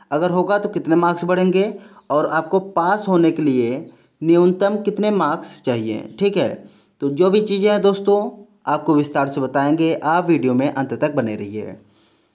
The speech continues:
भाई, अगर बात करें हम इसके प्रश्नों के लेवल की, तो जिसने इसका फर्स्ट और सेकंड पेपर दिया है उनको पता होगा कि इसमें जो प्रश्न का लेवल था क्या था। भाई, moderate to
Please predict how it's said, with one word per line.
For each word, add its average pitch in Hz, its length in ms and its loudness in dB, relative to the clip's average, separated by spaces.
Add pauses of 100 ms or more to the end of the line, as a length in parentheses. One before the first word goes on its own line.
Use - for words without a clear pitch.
(160)
भाई, 214 160 2
अगर 190 280 0
बात 180 380 -2
करें 208 160 2
हम 202 120 0
इसके 190 220 -2
प्रश्नों 175 400 0
के 175 120 0
लेवल 151 280 4
की, 165 280 0
तो 170 420 2
जिसने 185 680 -2
इसका 170 320 -2
फर्स्ट 185 500 -2
और 156 120 4
सेकंड 165 440 -4
पेपर 151 220 0
दिया 139 300 0
है 113 460 -6 (840)
उनको 170 240 0
पता 185 320 0
होगा 139 500 2
कि 170 560 -2 (160)
इसमें 180 280 -6
जो 190 100 4
प्रश्न 185 440 -2
का 170 120 0
लेवल 156 340 4
था 160 240 -2
क्या 147 280 -2
था। 107 420 -10 (640)
भाई, 214 280 0
moderate 185 800 2
to 160 260 4